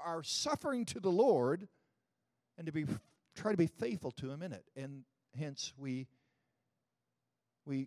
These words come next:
talk about a cross. And I want to be really clear. This is not what Jesus was communicating about a cross. In Jesus' day,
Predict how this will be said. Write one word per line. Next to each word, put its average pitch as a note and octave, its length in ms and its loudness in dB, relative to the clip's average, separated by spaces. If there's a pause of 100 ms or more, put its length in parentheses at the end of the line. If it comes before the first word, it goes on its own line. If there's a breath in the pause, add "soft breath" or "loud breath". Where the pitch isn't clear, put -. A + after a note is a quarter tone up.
talk D3+ 260 -4
about A2+ 280 -2 (100)
a - 40 -14
cross. - 720 -10 (2750)
And C#3+ 120 -2
I D#3 40 2
want F#3+ 120 2
to F3+ 60 2
be D#3+ 100 6
really G3+ 260 2
clear. C#3 420 -8 (100)
This E3+ 200 -2
is C#3+ 140 -4
not F#3 300 -6
what D3+ 120 -10
Jesus D3+ 440 -8
was C#3+ 160 -8
communicating D#3 560 -6
about B2+ 180 -8
a C#3 60 -8
cross. - 600 -12 (2500)
In D3 140 -6
Jesus' E3+ 480 0
day, D3+ 640 0